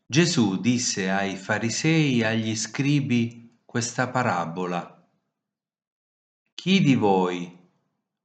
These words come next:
se ha cento pecore e ne perde una, non lascia le novantanove nel deserto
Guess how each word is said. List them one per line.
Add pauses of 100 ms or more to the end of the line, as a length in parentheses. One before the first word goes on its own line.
(180)
se
ha
cento
pecore (260)
e
ne
perde
una, (680)
non
lascia
le
novantanove
nel
deserto